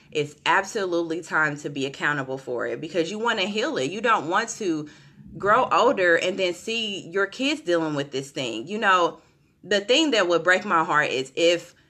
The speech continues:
I become an older woman and I'm looking at my children parent their kids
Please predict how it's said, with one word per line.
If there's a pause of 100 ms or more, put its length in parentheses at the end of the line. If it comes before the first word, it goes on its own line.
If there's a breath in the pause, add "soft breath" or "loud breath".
(280 soft breath)
I
become
an
older
woman (1040)
and
I'm
looking
at
my
children
parent
their
kids